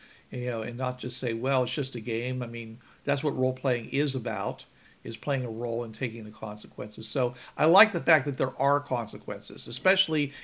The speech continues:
if you don't follow the, uh, the Bureau directives. Okay, something that I see not happening a lot in some of the games I played.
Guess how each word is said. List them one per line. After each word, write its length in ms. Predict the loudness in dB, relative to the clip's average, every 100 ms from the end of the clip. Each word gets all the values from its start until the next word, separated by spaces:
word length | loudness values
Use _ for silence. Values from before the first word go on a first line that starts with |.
| -4
if 160 | -2 0
you 120 | -2
don't 380 | 4 4 4 -2
follow 680 | 2 4 6 6 4 0 -6 -18 -4
the, 320 | 2 4 4
uh, 180 | 4 2 -4 -2
the 120 | 0
Bureau 320 | 2 4 4
directives. 680 | 2 2 2 0 -8 -8 -8 -20 _ _ _ _ _ -8
Okay, 240 | -2 0
something 460 | 0 2 2 2 0
that 120 | 4
I 180 | 4 4
see 380 | 2 0 0 -4 -18 -8
not 320 | 4 8 8 8
happening 520 | 6 6 4 -2 -4
a 60 |
lot 360 | -2 2 2 0
in 80 | -2
some 200 | -2 -2
of 60 | -2
the 60 |
games 320 | -4 -4 -2
I 140 | 0 0
played. 420 | -2 -10 -10